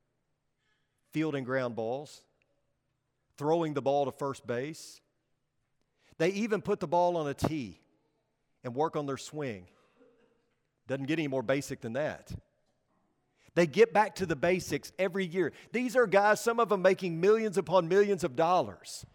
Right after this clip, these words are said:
out there hitting off a tee because the basics are that important. Sometimes you have to just get back to ground level and the things that made you who you are. You know, Paul talks about that. To be a faithful church family,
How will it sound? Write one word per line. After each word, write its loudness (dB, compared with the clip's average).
out 0
there 0
hitting -6
off -2
a -10
tee -8
because -6
the -6
basics -6
are -8
that -4
important. -14
Sometimes 4
you 2
have 4
to -8
just -4
get 0
back 4
to -6
ground 2
level 2
and -4
the 0
things 0
that 0
made 2
you -2
who 0
you -2
are. -4
You -8
know, -4
Paul 0
talks -2
about -2
that. -10
To -8
be 4
a 4
faithful -2
church -6
family, -8